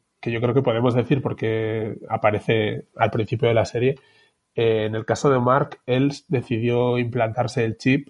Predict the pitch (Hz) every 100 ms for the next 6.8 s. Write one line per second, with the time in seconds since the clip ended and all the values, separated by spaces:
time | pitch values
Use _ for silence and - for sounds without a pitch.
0 | _ 131 117 110 104 _ _ _ - 123
1 | 127 110 123 117 110 123 117 117 113 113
2 | 110 113 117 117 127 175 - _ _ -
3 | 107 101 101 104 107 107 - 120 117 107
4 | 110 113 120 113 127 113 - 120 143 _
5 | _ _ _ 131 117 107 127 110 110 110
6 | 113 120 117 110 107 107 110 113